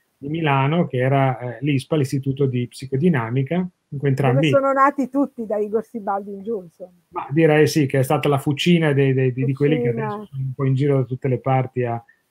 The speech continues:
Speaker 2: Eh.
Speaker 1: a darsi da fare.
Speaker 2: A blaterare. <laughs>
Speaker 1: Esatto, a blaterare.
Speaker 2: Eh, grande, grande. Ricordiamo De Deriva, nostra, nostro faro
Speaker 1: Eh, sì, la,
Speaker 2: dell'ispa.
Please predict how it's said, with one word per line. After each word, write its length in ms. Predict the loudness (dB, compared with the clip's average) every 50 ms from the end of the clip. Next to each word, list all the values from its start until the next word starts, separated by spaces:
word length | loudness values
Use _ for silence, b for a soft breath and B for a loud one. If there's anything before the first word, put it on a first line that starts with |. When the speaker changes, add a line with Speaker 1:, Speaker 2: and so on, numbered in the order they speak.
| _
Speaker 2:
Eh. 60 | -18
Speaker 1:
a 120 | -14 -8 -4
darsi 320 | 0 0 0 -2 -2 -6 -4
da 120 | -4 -4
fare. 480 | -4 -4 -6 -8 -8 -8 -8 -10 -10 -12 -14
Speaker 2:
A 80 | -12
blaterare. 840 | -4 0 2 2 2 4 2 2 2 2 2 0 0 0 -2 -4 -6 _ _ _ -6
<laughs> 380 | -4 -4 -4 -4 -4 -6 -6 -6 -8 _ _ -12
Speaker 1:
Esatto, 560 | -8 -6 -4 -2 0 0 0 0 -2 -2 -2
a 20 | 0
blaterare. 680 | 0 0 0 -2 0 0 0 0 2 0 -2 -4 -6 -12 -14 -16 -16 -16 _ _ B B B -20 -20 -20 B -12
Speaker 2:
Eh, 220 | -10 -10 -8 -8 -6
grande, 440 | -6 -4 -4 -4 -6 -10 -12 -10
grande. 380 | -12 -12 -14 -14 -16 -16 -12 -10
Ricordiamo 680 | -8 0 4 4 4 4 6 4 6 6 6 4 4 4
De 140 | 6 6 6
Deriva, 520 | 6 6 4 4 2 -2 -4 -4 -2 -2 -2
nostra, 720 | -2 -4 -4 -6 _ -12 -8 -6 -6 -6 -6 -8 -10 -12 -10
nostro 380 | -10 -10 -10 -8 -6 -6 -6
faro 540 | -6 -4 -2 -2 0 0 0 -2 -4 -8 -12 _ _ _ _ _ -20
Speaker 1:
Eh, 320 | -16 -10 -8 -8 -6 -6 -6
sì, 160 | -6 -6 -6
la, 40 | -6 -6 -8
Speaker 2:
dell'ispa. 440 | -8 -10 -14 -14 -12 -12 -12 -12